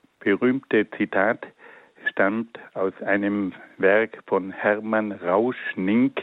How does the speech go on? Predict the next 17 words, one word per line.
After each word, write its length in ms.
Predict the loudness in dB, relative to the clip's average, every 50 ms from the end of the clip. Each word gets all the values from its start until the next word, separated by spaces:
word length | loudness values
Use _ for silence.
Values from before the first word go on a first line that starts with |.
| -10 -14 _ _ -20 -20 -20 -20 -20 -20 -20 -20 _ _ _
der 200 | 2 2 2 4 2
in 200 | -2 -4 -4 -2
einem 360 | -2 -2 0 0 -2 -2 -6
Buch 440 | -8 -8 -6 -4 -2 -2 -2 -4 -8 -10 -14 _ _ _ -20 -20 _ _ _ _ _ -2
die 100 | -2 0
Gespräche 840 | 2 0 0 0 -2 -2 0 0 0 0 0 0 0 2 2 0 -2 _ _ _ _ _ _ _ _ -6
mit 220 | -6 -6 -6 -6
Hitler 560 | -4 -4 -4 -4 -2 0 0 0 0 -2 -6 -12 _ _
niedergeschrieben 800 | -4 0 0 0 0 0 -2 -4 -6 -6 -6 -4 -2 -2 -2 -2
hat. 260 | -2 -4 -4 -10 -18 -18 _ _ _ _ _ _ _ _ _ _ _ _ _ _ _ _ _ _ _ _ _ _ _ _ _ _ _ _ _ _ _ _ _ _ _ _
Auch 200 | 2 2 2 0
der 200 | -2 0 0 0
Chefideologe 920 | 2 0 0 -2 -2 -2 -8 -6 -4 -4 0 2 2 2 2 2 0 0 0
des 200 | 0 -2 -2 0
Nationalsozialismus 1400 | -2 -4 -4 -2 -4 -2 0 2 2 2 0 0 0 0 0 0 0 -2 0 0 0 -2 -2 -2 -2 -2 0
Alfred 380 | 0 0 0 0 0 -2 0 2
Rosenberg 760 | 2 2 2 0 -2 -6 -4 -2 0 0 0 0 -2 -4 -8